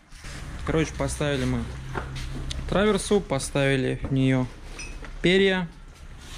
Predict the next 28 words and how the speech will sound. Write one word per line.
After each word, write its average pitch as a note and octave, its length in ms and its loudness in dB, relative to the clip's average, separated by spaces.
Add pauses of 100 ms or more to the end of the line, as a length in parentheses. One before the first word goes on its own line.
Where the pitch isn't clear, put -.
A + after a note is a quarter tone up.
(260)
Сейчас E3 180 2
будем D3+ 200 4
собирать C#3 360 4
дальше. A#2 340 0 (420)
Одно D#3 280 2
скажу, F3 360 4
что F3 400 6 (600)
в D3 240 2
маятник, D3+ 520 4
точнее C#3 420 0
в - 60 -12
прогрессию D#3 540 4
я C3 80 2
лазил, F#3 380 4
там D#3+ 180 0
даже C#3+ 220 2
смазка B2 340 0
есть. A#2 320 -6 (460)
И C#3+ 80 -2
причем C#3+ 280 0
такие C3 280 -2
прикольные C3+ 560 2 (960)
упорные D3+ 520 4
втулочки. C3+ 540 0 (1200)
Смазка D#3 420 0
в - 80 -6
подшипниках C3 680 -4
есть, F3+ 400 0